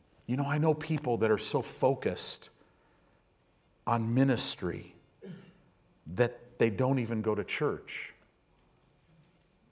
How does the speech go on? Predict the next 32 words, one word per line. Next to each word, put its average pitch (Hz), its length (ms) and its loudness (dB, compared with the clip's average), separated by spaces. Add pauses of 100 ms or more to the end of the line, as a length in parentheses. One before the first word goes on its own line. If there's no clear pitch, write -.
(540)
That 135 160 -4
they 143 100 2
want 143 360 2
ministry 139 480 2
so 139 280 2
bad, 139 320 -4
but 113 160 -2
they 117 80 -4
don't 127 300 -4
read 117 180 -4
their 104 140 0
Bible. 113 560 -8 (1500)
And 160 140 4
they 175 80 4
wonder 202 300 4
why 127 220 2
God 143 320 -2
never 147 240 2
talks - 400 -4
to 143 100 2
them 104 220 0
about 82 320 -4
it. 78 120 -12 (1300)
Well, 214 260 6 (100)
God's 190 320 4
not 226 180 2
gonna 202 160 4
talk - 320 -2
to 196 120 0
you 147 120 6
about 113 280 4
ministry. 98 600 -2